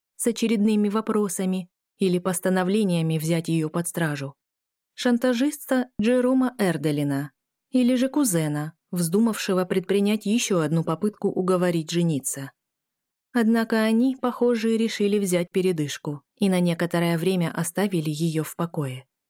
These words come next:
А Финиас Броктонвуд, он, к её облегчению, не приходил к ней даже во сне. Поправив выбившийся из-под креповой ленты локон и покусав губы, чтобы стали не такими бледными,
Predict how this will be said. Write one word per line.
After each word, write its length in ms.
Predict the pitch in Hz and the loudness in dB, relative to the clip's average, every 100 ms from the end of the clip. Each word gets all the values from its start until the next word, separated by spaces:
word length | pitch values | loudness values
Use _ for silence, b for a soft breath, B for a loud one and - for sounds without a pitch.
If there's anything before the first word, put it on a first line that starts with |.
| _ _ _ _ | _ _ _ _
А 120 | 247 | -2
Финиас 520 | 247 262 240 226 208 185 | 0 2 2 2 0 0
Броктонвуд, 880 | 190 220 247 269 262 247 247 - _ _ - | 0 0 0 0 2 2 -4 -8 _ _ 0
он, 340 | 226 262 262 | 2 2 0
к 60 | - | 0
её 340 | 240 233 233 | 2 4 2
облегчению, 760 | 226 220 233 - 226 214 214 214 | 2 0 -2 -2 2 2 0 0
не 180 | 170 160 | 0 0
приходил 540 | 147 156 143 160 226 | -4 -2 -2 0 0
к 80 | 208 | 0
ней 160 | 202 | 0
даже 340 | 180 151 147 147 | 0 -2 -2 -4
во 100 | 143 | -4
сне. 380 | - 127 120 - _ _ _ _ _ _ _ _ _ _ _ | -6 -8 -8 -12 _ _ _ _ _ _ _ _ _ _ _
Поправив 580 | 233 233 247 226 220 - | 0 2 2 2 0 -2
выбившийся 720 | 208 226 202 202 - 208 - | 0 2 2 -2 -2 -2 2
из-под 320 | 196 196 202 - | 0 0 -6 -2
креповой 480 | 220 208 196 196 | 0 0 0 0
ленты 400 | 196 196 196 190 196 | 2 2 0 0 2
локон 480 | 226 247 151 147 - _ | 2 0 -4 -4 -6 _
и 80 | 180 | -2
покусав 520 | 175 190 180 165 156 | -2 -2 -2 -2 -2
губы, 400 | 190 233 151 139 _ | -2 0 -2 -4 _
чтобы 380 | - - 170 170 | -10 -2 0 0
стали 300 | - 156 147 | 0 -2 0
не 140 | 156 | 0
такими 380 | 165 175 160 165 | -2 -2 0 0
бледными, 580 | 170 165 139 143 135 | 2 0 0 -2 -4